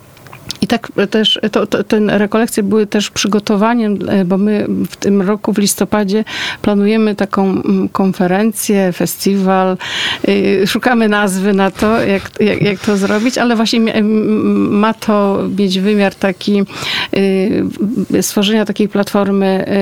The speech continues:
y, dialogu społecznego, żeby tak, y,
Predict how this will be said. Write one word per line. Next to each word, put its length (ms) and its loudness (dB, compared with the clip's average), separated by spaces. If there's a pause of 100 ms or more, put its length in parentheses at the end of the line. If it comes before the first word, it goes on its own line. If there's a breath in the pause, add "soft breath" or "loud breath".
(140)
y, 60 0
dialogu 340 0
społecznego, 760 0
żeby 260 0
tak, 260 -4 (440 loud breath)
y, 120 0